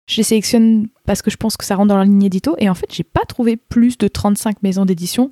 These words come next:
où je pense que ça peut rentrer dans leur ligne édito et où eux, je trouve qu'ils ont l'air, euh, pro et, et que la collaboration pourrait aussi m'apporter quelque chose, quoi. Et une chose qui m'a fait plaisir dans l'envoi des, des dix manuscrits que j'ai fait par mail, là, depuis que je suis revenue de vacances,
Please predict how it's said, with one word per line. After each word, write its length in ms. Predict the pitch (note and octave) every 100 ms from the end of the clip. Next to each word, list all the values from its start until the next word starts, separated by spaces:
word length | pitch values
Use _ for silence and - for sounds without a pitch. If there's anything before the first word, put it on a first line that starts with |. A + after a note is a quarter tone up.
| _ _ _ _ A#3
où 120 | A3
je 120 | G3+
pense 320 | F#3+ B3+ C4+
que 200 | - G#3
ça 180 | F#3 -
peut 120 | -
rentrer 260 | G3+ G#3 G#3+
dans 100 | G3
leur 140 | F#3
ligne 220 | F#3+ G3
édito 460 | G3 F#3 F#3 B3+ C#4+ -
et 100 | G#3+
où 160 | A3
eux, 140 | B3 C4
je 80 | G#3
trouve 200 | - A#3
qu'ils 220 | G3+ F#3+
ont 40 |
l'air, 180 | G3 G#3+
euh, 260 | F#3+ F3+ F#3 -
pro 420 | - A3+ A#3+ B3
et, 300 | A3 F#3+ F#3 _ _ -
et 120 | G3+
que 120 | -
la 140 | G3+ F#3
collaboration 540 | G#3+ G3 F#3 F#3 A#3
pourrait 340 | - G3+ F#3+ -
aussi 240 | G3+ - A#3
m'apporter 360 | F3+ F#3+ -
quelque 240 | G3 F#3 F#3+
chose, 220 | - -
quoi. 140 | - - _ _ _ _ _ _ _ _ -
Et 160 | A#3+
une 140 | A#3 B3
chose 180 | A4+ -
qui 120 | C4+
m'a 120 | A3
fait 160 | A#3 C#4+
plaisir 460 | E4 C4+ A#3+ F#4+
dans 280 | A#3+ F#3+ F#3
l'envoi 320 | F#3+ G3 A#3
des, 380 | G#3 F3 F3+ G3
des 200 | G3+ F#3+
dix 160 | F3 G3+
manuscrits 380 | G#3 G#3 - A#3
que 40 |
j'ai 80 | F#3+
fait 160 | - G3+
par 200 | E3 E3+
mail, 240 | G3+ G3+
là, 120 | F3
depuis 280 | F3 - G#3+
que 60 | -
je 40 |
suis 80 | F3+
revenue 180 | E3+ F3
de 60 |
vacances, 480 | F3+ F3 A#3 D#4+